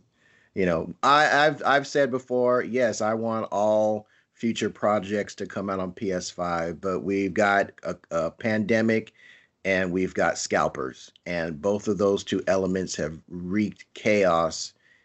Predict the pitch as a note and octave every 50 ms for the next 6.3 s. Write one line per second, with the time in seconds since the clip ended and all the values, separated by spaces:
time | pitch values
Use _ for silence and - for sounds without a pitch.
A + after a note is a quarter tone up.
0 | _ _ _ - F#2+ F#2+ F2 E2 D#2+ E2 D#2 E2+ E2 D#2 F2 F#2+ G2 F#2+ F#2 -
1 | G2 F2 E2+ E2 E2 D#2+ D2+ - - - F2 F2 F2+ - - F#2 F2 F2 F2 E2+
2 | F#2+ G2 G2+ G2 - F#2+ F2 E2+ D#2+ E2 D#2+ - - - D2 D#2+ D2+ D2+ C#2+ -
3 | _ _ _ _ _ - F2+ F#2 F#2 F#2 F2+ F2 E2 D#2 D2+ D#2+ - - D2 -
4 | - - F2 D#2+ D#2 E2 D#2+ - - - F2+ F2 E2 D#2+ D#2+ D#2 D#2 D#2 D2+ -
5 | - - E2+ D#2+ D2 C#2 - E2 D2 C2+ C2 - - G2 D#2+ G2+ C3 C3 G2 -
6 | B2+ C#3+ B2 D#2+ C#2+ -